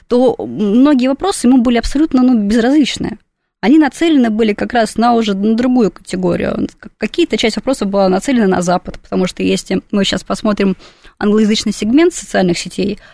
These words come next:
все очень пристально следили за пресс-конференцией, все её обсуждали, и причём не только сми, а обычно граждане, проживающие в Америке, и я смотрела, и Великобритания там очень плотно подключилась, все это обсуждали.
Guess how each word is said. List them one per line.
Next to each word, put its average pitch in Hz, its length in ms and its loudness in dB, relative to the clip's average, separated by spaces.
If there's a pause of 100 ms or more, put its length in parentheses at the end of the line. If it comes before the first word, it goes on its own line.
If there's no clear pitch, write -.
(140)
все 294 280 0
очень 247 280 0
пристально 196 400 -2
следили 196 320 -2
за 170 120 -2
пресс-конференцией, 277 800 0
все - 220 -4
её 180 160 0
обсуждали, 269 720 0
и - 60 -2
причём 190 320 -4
не 190 80 0
только 196 320 -2
сми, 196 320 -2
а 180 340 0 (640)
обычно 196 380 0
граждане, 190 360 0
проживающие 190 600 -2
в 180 40 -2
Америке, 277 580 0 (340)
и 214 100 -4
я 196 480 0
смотрела, 196 460 -2
и 185 180 0
Великобритания 208 720 0
там 233 180 -2
очень 233 180 -2
плотно 240 320 0
подключилась, 202 560 -4
все 190 200 -4
это - 120 -8
обсуждали. 185 540 -4